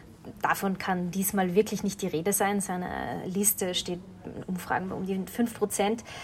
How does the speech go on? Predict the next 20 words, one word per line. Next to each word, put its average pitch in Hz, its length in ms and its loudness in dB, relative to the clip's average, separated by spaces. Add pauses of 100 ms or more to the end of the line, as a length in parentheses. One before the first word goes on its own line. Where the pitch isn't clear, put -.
(180)
Auch 247 160 12
als 285 140 6
Koalitionspartner 247 880 8
kommt 233 240 4
er 226 140 8
für - 380 8
niemanden 247 680 6
in 208 120 4
Frage. 214 800 6
Würde 233 400 10
er 233 560 8 (440)
tatsächlich 202 840 0
die 208 80 0
fünf 226 320 -2
Prozent 196 520 0 (120)
Hürde 196 360 4
schaffen, - 720 4 (320)
wäre 196 220 8
er 226 100 4
Hinterbänkler 202 960 0